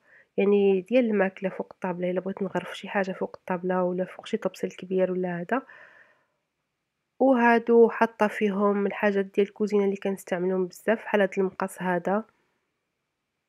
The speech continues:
آه، مقص الكوزينه، هذه ديال العسل، ايضا هذيك، آه، كنقبط بها المقالي ديال الطفال،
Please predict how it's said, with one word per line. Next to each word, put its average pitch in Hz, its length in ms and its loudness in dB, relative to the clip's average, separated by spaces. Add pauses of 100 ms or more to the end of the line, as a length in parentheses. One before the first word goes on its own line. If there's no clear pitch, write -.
(760)
آه، 202 320 0
مقص 190 360 -4
الكوزينه، 196 680 2
هذه 202 140 -2
ديال 185 360 -2
العسل، 208 440 0
ايضا 202 340 0
هذيك، 202 400 -6
آه، 190 360 2
كنقبط 196 520 -6
بها 190 320 -2
المقالي 190 560 0
ديال 190 220 -4
الطفال، 196 520 -4